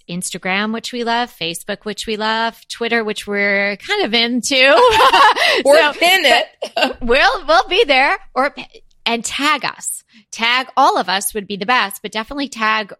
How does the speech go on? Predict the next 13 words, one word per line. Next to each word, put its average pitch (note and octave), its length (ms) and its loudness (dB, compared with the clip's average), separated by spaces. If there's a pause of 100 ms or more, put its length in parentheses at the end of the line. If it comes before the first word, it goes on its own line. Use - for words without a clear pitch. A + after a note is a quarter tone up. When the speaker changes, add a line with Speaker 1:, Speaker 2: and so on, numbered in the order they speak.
Speaker 1:
at F#3+ 200 -8
least B3+ 380 -4
one G#3 220 -2
or G3+ 80 -6
two C#4+ 180 -6
of A3 160 -2
us. E3+ 300 -4
And F3 280 -14
when G#3+ 200 -8
we C#4 160 -8
see F4+ 420 -4
it, - 320 -8 (240)
or A3 100 -4